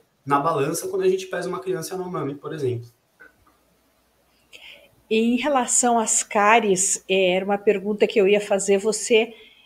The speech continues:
Speaker 2: respondeu já parcialmente, é, nessa sua resposta anterior,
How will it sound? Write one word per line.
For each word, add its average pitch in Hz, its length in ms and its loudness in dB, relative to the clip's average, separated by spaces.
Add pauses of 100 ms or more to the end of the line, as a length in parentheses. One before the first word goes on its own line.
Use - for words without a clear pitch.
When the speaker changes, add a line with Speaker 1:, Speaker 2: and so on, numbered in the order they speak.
(140)
Speaker 2:
respondeu 226 800 0
já 196 640 2 (540)
parcialmente, 208 1040 0 (380)
é, 160 600 0
nessa 185 420 -2
sua - 200 -2
resposta 180 480 -4
anterior, 202 500 0